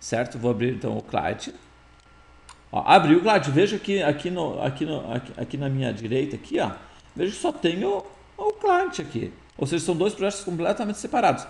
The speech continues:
Se eu pegar esse cara aqui agora e ativar, desativar ele e ativar, ele vai funcionar por quê? Porque está rodando o server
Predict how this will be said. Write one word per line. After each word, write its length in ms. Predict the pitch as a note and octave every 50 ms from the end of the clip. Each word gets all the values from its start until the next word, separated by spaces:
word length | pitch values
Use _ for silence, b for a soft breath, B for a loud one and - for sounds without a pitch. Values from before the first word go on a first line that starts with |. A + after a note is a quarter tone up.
| B B B B
Se 140 | - - G#3
eu 40 | F#3+
pegar 220 | A3+ G#3+ F#3+ G3
esse 180 | F#3 F#3 - D#3+
cara 220 | E3 D3 C#3 C3
aqui 160 | A#2+ - C#3
agora 520 | A#2 G#2+ G#2+ A#2+ C#3+ D#3+ C#3 G2+ - - - - - - - - - - - - - - - - - - - -
e 100 | A#2+ A#2+
ativar, 500 | A#2 - - - C3 F#2+ G#2+ A#2+ - -
desativar 680 | B2 A#2 A2+ C3 C3 C3 - B2 G2+ A#2 A#2+ A#2 A2+ A#2+
ele 360 | C3 D#3+ E3+ E3 B2 G2 - B B B B B B B
e 80 | B B2
ativar, 720 | C3 B2+ - - C3 G#2 F#2+ A#2 B2+ E3+ F#3 C#3+ - - - B2+
ele 180 | B2+ B2 B2+
vai 200 | A#2 A#2 B2 C#3+
funcionar 720 | C#3+ - - D#3 C#3+ - - D3 A#2+ A#2 A#2 C#3 C#3+ - -
por 140 | D#3+ D#3 D3+
quê? 320 | - - - C3 G#2+ F2+ B B B B B B B
Porque 240 | - F#3+ F#3+ - D3+
está 260 | B2 A#2+ - - C3+
rodando 720 | C#3 D#3+ F#3 F3 C#3+ A#2+ A2+ G#2+ G#2 G#2+ G#2+ B2+ C#3+ D3 - - - - -
o 100 | - -
server 500 | - - - G#4 G4+ F4 E3 - F2 E2+